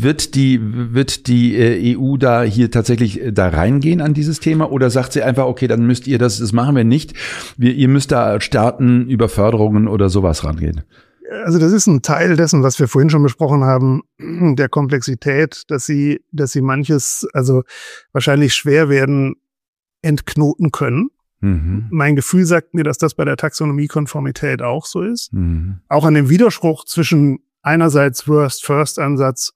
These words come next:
Speaker 2: und Best-in-Class-Ansatz. Wird man es angehen?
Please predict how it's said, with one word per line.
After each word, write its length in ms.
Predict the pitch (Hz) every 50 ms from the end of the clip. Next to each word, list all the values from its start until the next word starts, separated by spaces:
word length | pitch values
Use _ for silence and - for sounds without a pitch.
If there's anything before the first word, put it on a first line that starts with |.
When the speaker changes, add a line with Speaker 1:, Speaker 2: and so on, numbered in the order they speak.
| _ _
Speaker 2:
und 420 | - 170 160 156 147 - - - _ _ -
Best-in-Class-Ansatz. 1300 | 143 131 - - - 147 135 123 - 143 123 123 139 - - 175 180 190 - 240 294 320 - - - _ _ _ _ _ _ _ _ _ _ _ _ _ _ _ _ _ _ _ _
Wird 260 | - 127 156 220 -
man 140 | 208 180 180
es 140 | 180 160 -
angehen? 540 | 143 165 202 214 202 214 220 226 240 240